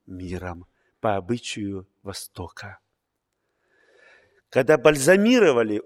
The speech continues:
умершего, и они лишили себя возможности еще раз обнять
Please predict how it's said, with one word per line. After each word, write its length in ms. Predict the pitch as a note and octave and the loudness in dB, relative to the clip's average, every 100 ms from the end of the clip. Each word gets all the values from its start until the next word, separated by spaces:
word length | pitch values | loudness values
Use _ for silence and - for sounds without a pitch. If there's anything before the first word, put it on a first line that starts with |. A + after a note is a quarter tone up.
| - | -4
умершего, 960 | D#3+ G3 F#3 D#3+ - D#3+ D3 C#3 C3+ _ _ _ _ _ _ _ _ _ _ _ | -2 0 -2 -2 0 2 2 0 -4 _ _ _ _ _ _ _ _ _ _ _
и 340 | F3 F3+ F#3+ G3 - | 2 4 4 4 8
они 280 | F3 A3+ C#4 | 8 8 4
лишили 420 | B3+ - D4 C4+ | 2 2 4 4
себя 340 | - G3+ F3+ | 2 2 4
возможности 1200 | D#3+ D#3 C3 A3+ C#4+ F#3 D3+ - - C3 A2 F#2 - _ _ _ _ _ | 6 4 4 2 2 2 0 0 -4 -2 -2 -2 -8 _ _ _ _ _
еще 560 | - A#2 - - F#3 G#3 | -8 -4 -4 -2 0 2
раз 440 | D#3+ A#2 - - _ _ _ _ | 2 -2 -4 -12 _ _ _ _
обнять 760 | - F#2+ A2 A#2 C#3 D3+ - | -4 -4 -2 -2 -2 -4 -16